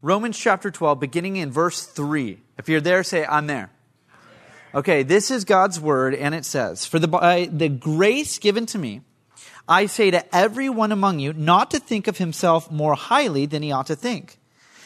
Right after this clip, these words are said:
but to think with sober judgment, each according to the measure of faith that God has assigned.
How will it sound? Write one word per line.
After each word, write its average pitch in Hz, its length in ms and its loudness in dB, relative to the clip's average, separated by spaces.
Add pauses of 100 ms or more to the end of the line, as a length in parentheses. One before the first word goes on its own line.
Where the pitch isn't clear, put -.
(160)
but 202 140 4
to 208 100 2
think 285 340 -2
with 240 100 2
sober 196 380 2
judgment, 143 580 -2 (160)
each 247 380 -4 (100)
according 175 580 -2
to 185 100 -8
the 151 100 -6
measure 180 340 -2
of 277 60 -8
faith 123 320 -6
that 151 160 -4
God 131 240 0
has 120 220 -4
assigned. 135 540 -6